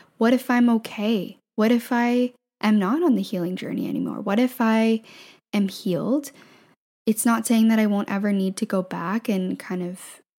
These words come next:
re-engage with certain practices, but it was this, I, the only way I can say it is this trade-off of feeling like I had to be doing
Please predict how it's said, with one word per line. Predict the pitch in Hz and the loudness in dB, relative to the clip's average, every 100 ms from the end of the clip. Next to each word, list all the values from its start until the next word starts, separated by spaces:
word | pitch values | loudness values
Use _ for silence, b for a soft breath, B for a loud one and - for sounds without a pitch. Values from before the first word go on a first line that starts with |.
| _ | _
re-engage | 214 190 190 190 185 185 180 175 160 170 202 | -10 -4 -2 -2 -2 -2 -4 -4 -4 -2 0
with | 214 208 | 0 -2
certain | 190 190 180 | -4 -6 -6
practices, | - - - 226 - 285 302 302 - B B B B - | -8 -10 -4 -4 0 2 2 -2 -8 B B B B 0
but | 247 240 - _ _ _ | 0 0 -4 _ _ _
it | 247 254 | -2 0
was | 247 240 240 233 - - _ _ _ _ - | 2 4 2 0 -6 -10 _ _ _ _ -2
this, | 214 233 220 - - - _ _ _ _ _ | 2 2 0 -6 -8 -14 _ _ _ _ _
I, | 220 - | -2 0
the | 233 | 2
only | 254 285 311 | 6 6 6
way | 302 | 4
I | |
can | 294 269 | 4 2
say | 247 | 4
it | 233 | 2
is | 226 | 2
this | 214 196 | 0 -6
trade-off | - 196 190 196 196 | -8 -6 -4 -6 -4
of | 202 | -6
feeling | 202 214 202 220 | -4 -2 0 2
like | 214 196 | 2 0
I | 202 | -4
had | 196 208 | -4 -4
to | 214 | -2
be | 208 | -2
doing | 196 214 208 208 208 | -2 0 2 0 -2